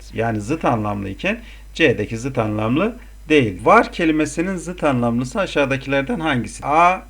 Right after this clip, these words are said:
yok, B çok, C fazla demiş. E, var kelimesinin zıt anlamlısı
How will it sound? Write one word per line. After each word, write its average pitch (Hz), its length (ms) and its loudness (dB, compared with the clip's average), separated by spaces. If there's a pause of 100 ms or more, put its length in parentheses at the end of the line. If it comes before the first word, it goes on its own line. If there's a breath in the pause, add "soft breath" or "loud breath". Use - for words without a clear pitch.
(120)
yok, 156 400 2 (160)
B 127 340 0
çok, 165 400 -4 (140)
C 139 300 0
fazla 131 480 0
demiş. 123 380 -6 (400 loud breath)
E, 120 120 0
var 135 400 2
kelimesinin 139 560 -2
zıt 143 240 -8
anlamlısı 113 800 -2